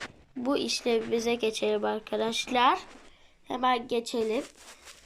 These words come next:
Dört çarpı dokuz, yani dört tane dokuz.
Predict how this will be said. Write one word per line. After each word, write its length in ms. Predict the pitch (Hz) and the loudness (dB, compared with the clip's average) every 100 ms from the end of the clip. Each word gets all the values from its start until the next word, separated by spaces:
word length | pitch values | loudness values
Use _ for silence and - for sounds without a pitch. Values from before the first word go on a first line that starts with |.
| - - | -20 0
Dört 500 | 277 359 - - - | 2 2 -2 -16 -4
çarpı 420 | 311 277 254 294 | 2 2 2 0
dokuz, 300 | 262 240 233 | 0 -2 -2
yani 300 | 233 262 247 | 2 2 4
dört 280 | 277 302 302 | 2 2 2
tane 380 | 302 247 226 214 | 4 6 4 0
dokuz. 400 | 220 - 339 | -2 0 -2